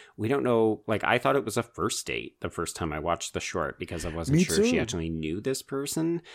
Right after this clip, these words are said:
Speaker 1: And then
Speaker 2: Yeah.
Speaker 1: it's only over time that we start to learn, okay, they've done this before. They've, they've been intimate for a couple of years at least, but it seems like it's been on again, off again. So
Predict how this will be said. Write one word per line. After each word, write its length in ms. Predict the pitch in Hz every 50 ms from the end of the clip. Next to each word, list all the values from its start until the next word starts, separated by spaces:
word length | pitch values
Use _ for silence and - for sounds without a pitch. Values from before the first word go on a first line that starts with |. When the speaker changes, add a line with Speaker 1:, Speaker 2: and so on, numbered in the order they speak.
| - - - - - _ -
Speaker 1:
And 180 | 117 104 92 92
then 280 | 92 92 92 113 95
Speaker 2:
Yeah. 40 | 92 - -
Speaker 1:
it's 140 | 113 - - -
only 300 | 113 107 113 117 113 -
over 280 | 98 101 92 92 85 80
time 680 | - - 143 151 147 110 92 87 87 85 85 80 - -
that 260 | 87 80 78 78 - -
we 200 | - - 92 92
start 300 | 90 - - 92 87 82
to 80 | - 90
learn, 260 | 82 85 82 78 80 - -
okay, 640 | 101 107 101 - - 92 82 76 76 80 76 - - - 87 85 80 - - - -
they've 340 | - 90 90 90 80 80 -
done 240 | - 90 90 92 90
this 440 | 90 87 - - - - - - 220 - _
before. 680 | - 76 - _ _ _ 131 131 135 127 123 123 117
They've, 520 | - - - 90 87 87 85 80 78 80 - - _ -
they've 200 | 92 87 85 -
been 200 | 90 90 90 95
intimate 640 | - - 92 87 - - 90 90 87 82 82 78 - _ _
for 300 | - 92 87 85 80 80
a 140 | - - -
couple 340 | - - - 95 - 117 107
of 120 | 101 90 92
years 300 | 98 104 98 98 - -
at 160 | - - -
least, 440 | 71 76 80 90 104 123 123 - -
but 100 | 98 85
it 100 | - -
seems 240 | - - 82 78 - 92
like 100 | 80 -
it's 100 | 80 -
been 240 | - 85 80 76 - -
on 220 | 80 80 76 73
again, 220 | 73 71 73 - -
off 280 | - - 85 92 - -
again. 200 | 82 78 73 78
So 280 | - - 82 80 80